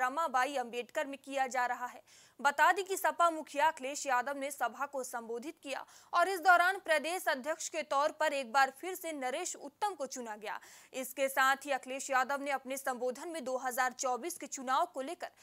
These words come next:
मौजूदा सरकार पर निशाना साधते हुए कहा कि बीजेपी का मुकाल-, मुकाबला सिर्फ सपा कर सकती है।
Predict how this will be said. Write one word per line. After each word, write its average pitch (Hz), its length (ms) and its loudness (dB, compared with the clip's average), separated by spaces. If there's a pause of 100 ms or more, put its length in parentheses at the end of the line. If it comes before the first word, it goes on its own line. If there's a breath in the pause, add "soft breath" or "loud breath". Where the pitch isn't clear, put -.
(200 soft breath)
मौजूदा 370 460 6
सरकार 294 520 4
पर 311 100 2
निशाना 269 560 0
साधते 254 420 0
हुए 302 220 -4
कहा 254 260 2
कि 320 140 -6
बीजेपी 254 440 -6
का 294 140 -2
मुकाल-, 254 480 0
मुकाबला 254 540 0
सिर्फ 359 360 -6
सपा 294 340 0
कर 240 180 -6
सकती 233 380 -14
है। 220 200 -16